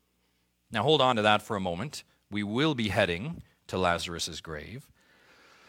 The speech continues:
Before that, however, we need to consider one of his sister's comments here. This is a very insightful exchange that we need to look at, and it is Martha.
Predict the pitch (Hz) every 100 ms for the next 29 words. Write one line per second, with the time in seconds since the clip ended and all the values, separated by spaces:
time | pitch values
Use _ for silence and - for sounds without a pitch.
0 | - _ _ _ _ - 92 180 226 170
1 | 117 107 107 95 82 98 117 165 180 208
2 | 190 - 123 110 107 127 180 165 151 -
3 | 151 - 131 - - 127 110 95 87 -
4 | 73 65 - - - 107 175 180 156 156
5 | 151 139 113 - 147 147 - 156 131 -
6 | - 147 127 113 101 117 101 110 120 -
7 | 104 113 - 80 82 101 123 127 117 107
8 | - 101 98 101 98 - 78 -